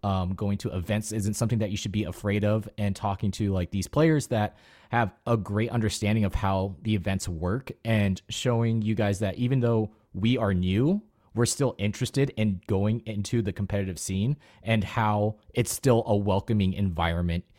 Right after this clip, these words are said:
even though the general consensus of it,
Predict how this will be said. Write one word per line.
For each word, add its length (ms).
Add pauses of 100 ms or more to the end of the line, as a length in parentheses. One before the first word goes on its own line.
(240)
even 300
though 360 (200)
the 180
general 540
consensus 600
of 260
it, 200